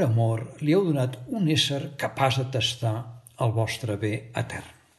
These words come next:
Finalment, la gratitud de l'Església envers Caterina per la seva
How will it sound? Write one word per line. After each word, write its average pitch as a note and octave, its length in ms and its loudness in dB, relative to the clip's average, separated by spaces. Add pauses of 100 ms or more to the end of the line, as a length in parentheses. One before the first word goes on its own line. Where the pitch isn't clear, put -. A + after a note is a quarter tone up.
(1300)
Finalment, F3 640 4 (680)
la C3 80 4
gratitud C3 560 2
de B2 160 2
l'Església A#2+ 800 0 (100)
envers A#2+ 400 0
Caterina A#2 600 -2 (420)
per C3+ 80 4
la C3+ 160 0
seva - 240 -2